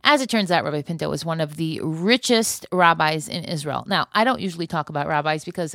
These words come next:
I don't know enough about every rabbi. And, you know, everybody has different opinions, what makes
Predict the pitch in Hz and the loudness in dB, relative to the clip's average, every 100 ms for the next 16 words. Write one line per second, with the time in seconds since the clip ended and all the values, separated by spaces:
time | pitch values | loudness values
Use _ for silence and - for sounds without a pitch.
0 | - 185 208 208 190 175 170 170 170 165 | -8 -6 -4 -6 -4 0 0 0 -2 -4
1 | - 160 156 160 - 180 185 175 165 175 | -4 2 2 2 -2 0 2 2 2 4
2 | 196 247 - - 302 330 339 330 _ - | 2 2 -4 -4 -6 -8 -12 -14 _ -12
3 | 349 302 254 269 277 302 302 294 226 233 | -2 2 4 2 0 -2 -2 -2 -2 -4
4 | 226 214 208 202 196 180 185 185 - | -2 0 0 0 -2 0 0 -2 -6